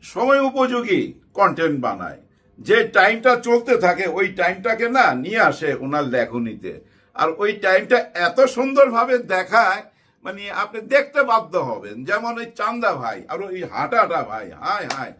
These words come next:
ওইটা কি সাদ্দামের হাঁটা ছিল নাকি? হুবাহুব নকল করছে তো। আর ওইটা এমন ভাইরাল হইছে, পুরা বাংলাদেশ ছাড়াইয়া, বুঝছেন, বিদেশে পৌঁছায় গেছে। <laughs> দারুণ হাসছে, দারুণ হাসছে, খুবই ভালো অভিনেতা,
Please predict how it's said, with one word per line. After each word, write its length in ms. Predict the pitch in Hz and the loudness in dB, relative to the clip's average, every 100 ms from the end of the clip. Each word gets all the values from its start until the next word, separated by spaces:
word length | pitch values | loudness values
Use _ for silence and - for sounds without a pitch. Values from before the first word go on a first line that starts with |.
| _ _ | _ _
ওইটা 180 | - 180 | -12 -10
কি 100 | 185 | -10
সাদ্দামের 600 | 180 156 233 202 220 254 | -6 -6 -4 -4 -4 -2
হাঁটা 240 | 233 247 | -2 -2
ছিল 280 | 247 226 233 | -4 -6 -6
নাকি? 480 | 220 170 123 110 - _ _ _ 123 | -6 -8 -8 -16 -20 _ _ _ -6
হুবাহুব 680 | 170 277 240 139 277 - 370 | 2 4 4 4 2 0 0
নকল 280 | 302 302 269 | 2 4 2
করছে 360 | 233 202 - 175 - | 2 -6 -6 -10 -12
তো। 120 | 151 | -8
আর 200 | 147 160 | -6 -6
ওইটা 280 | 170 170 233 | -8 -8 -4
এমন 460 | 185 175 190 277 | -4 -2 0 0
ভাইরাল 440 | 269 226 262 294 240 | 2 2 4 4 4
হইছে, 680 | 254 - 254 202 120 - _ _ _ | 0 2 2 4 -2 -12 _ _ _
পুরা 220 | 254 294 | 0 0
বাংলাদেশ 680 | - 233 269 254 240 277 - | 4 4 4 0 2 2 0
ছাড়াইয়া, 520 | 190 220 262 262 180 | -4 0 2 4 4
বুঝছেন, 560 | 151 185 - 240 156 127 | 0 -10 -2 0 0 -6
বিদেশে 420 | 170 240 226 233 | -10 -4 -4 -4
পৌঁছায় 580 | 233 214 170 165 127 104 | -6 -6 -6 -6 -6 -10
গেছে। 340 | 92 - - _ _ _ | -18 -20 -20 _ _ _
<laughs> 1600 | 233 - 277 277 285 - - - 349 226 - 185 - - - _ | -2 2 0 2 -2 -2 -6 -8 -6 -6 -8 -14 -14 -18 -18 _
দারুণ 420 | - 208 269 269 | 0 2 2 -2
হাসছে, 380 | 185 185 175 208 | -4 -4 -4 -12
দারুণ 360 | 170 170 214 220 | -4 -2 -2 -6
হাসছে, 300 | 190 190 202 196 _ _ _ | -8 -8 -14 -16 _ _ _
খুবই 460 | _ 190 262 311 302 | _ -2 -2 -2 -4
ভালো 320 | 190 202 233 | -2 0 0
অভিনেতা, 800 | 226 208 208 208 196 214 233 | -2 -6 -4 -6 -2 -4 -4